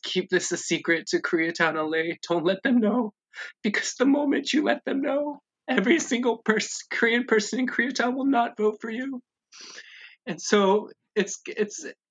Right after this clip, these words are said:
and so it's with that mentality and that sort of kind of brainwa-, I don't wanna s-, call it brainwashing, but it's, it's with that framework and environment that I've grown up with, where it's,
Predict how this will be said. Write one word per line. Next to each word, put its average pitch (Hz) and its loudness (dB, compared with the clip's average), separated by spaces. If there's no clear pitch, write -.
and - -8
so 214 6
it's 202 0
with 208 0
that 247 2
mentality 165 0
and 156 -4
that 180 2
sort 175 0
of 156 0
kind 175 0
of 143 -2
brainwa-, 151 2
I 175 2
don't 196 4
wanna 202 2
s-, - -4
call 170 2
it 156 0
brainwashing, 143 -2
but 139 -2
it's, 139 -6
it's 151 -6
with 151 -4
that 156 4
framework 151 0
and 127 -2
environment 123 -2
that 117 -6
I've 113 -6
grown 117 -6
up 123 -4
with, 110 -4
where 113 -6
it's, - -12